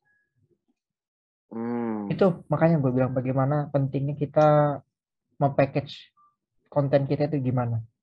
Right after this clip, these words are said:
Speaker 2: Kalau lu bikin konten yang, gue sering bikin konten yang segmented untuk fans J K T. Ya kan? Gue jujur aja sering.
Speaker 1: Hmm.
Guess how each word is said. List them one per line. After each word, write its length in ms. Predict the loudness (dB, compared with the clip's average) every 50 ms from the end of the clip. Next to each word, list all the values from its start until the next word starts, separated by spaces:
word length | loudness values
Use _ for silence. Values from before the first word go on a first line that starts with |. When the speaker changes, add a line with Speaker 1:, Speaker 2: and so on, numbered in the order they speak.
| _ _ _ _ _ _ _ _ _ _ _ _ _ _ _ _
Speaker 2:
Kalau 220 | 0 4 6 6
lu 160 | 8 8 6
bikin 320 | 4 4 2 2 0 -2 0
konten 560 | -2 -4 -2 -4 -6 -4 -4 -4 -8 -8 -10 _ _ _ _ _ _ _ _ _ _ _ _ _ _ _ _ _ _ 2
yang, 400 | 4 4 4 4 0 -4 -6 -6 -8 -10 -12 -14 _ _ _ _ _ _ _ _ _ _ _ _ _ _ _ _ _ 0 4
gue 80 | 4
sering 240 | 6 6 6 4 6
bikin 220 | 4 6 4 4 4
konten 320 | 4 2 2 2 0 0
yang 80 | 0 -2
segmented 560 | -2 -4 -4 -2 -2 0 0 0 -2 -2 -2
untuk 240 | -6 -4 -4 -6 -4 -4
fans 160 | -4 -4 -4 _
J 160 | -4 -4 -2
K 160 | -2 -4 -4
T. 160 | -4 -12 -12 _ _ _ _ _ _ _ _ _ _ _ _ _ _ _ _ _ _ _ _ _ _ _ _ _ _ _
Ya 80 | -2 0
kan? 140 | 2 2 0 -2 -10 _ _ _ _ 2
Gue 160 | 2 4 4
jujur 160 | 4 4 4
aja 160 | 2 2 0
sering. 240 | -6 -8 -8 -8 -8 -10 -14 _ _ _ -16
Speaker 1:
Hmm. 400 | -12 -8 -6 -4 -2 -2 -4 -4